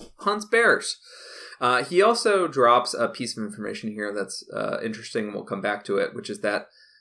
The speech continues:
Jeremiah Johnson came out here to be a trapper. He thought that would be his means of commerce. Um, however, the area he selected, um, and most of North America was kind of, um, done with trapping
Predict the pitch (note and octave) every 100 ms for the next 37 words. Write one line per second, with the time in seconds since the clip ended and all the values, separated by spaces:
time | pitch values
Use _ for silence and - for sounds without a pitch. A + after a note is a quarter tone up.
0 | _ _ _ - D3 D#3 C#3 C3+ C3+ C3+
1 | B2+ A#2+ A#2 A2+ G#2 - - - G2+ G#2+
2 | D#3+ F#3 - _ A#2 G#2+ G#2 F#2+ G2+ G#2
3 | G#2 G#2+ G#2 G#2+ G2+ G2+ F#2+ - - F#2
4 | G2 A#2 C#3+ - - - G#2 G2 - _
5 | - - A#2+ D#3+ G3+ - A2 E3 E3 A2+
6 | A2+ G#2+ A#2+ G#2 G#2 - D#3+ F3 F#3 -
7 | - G#2+ G#2 G#2 A2 - A2 G#2 C3 -
8 | G2 G#2 G#2 G#2 A2+ A2+ A2 G#2+ G#2+ -
9 | - G#2 G#2 - - - - - - -
10 | - _ B2+ A#2+ B2 G2 - _ - G#2
11 | - A2 G2+ G#2 D3 F#3 F#3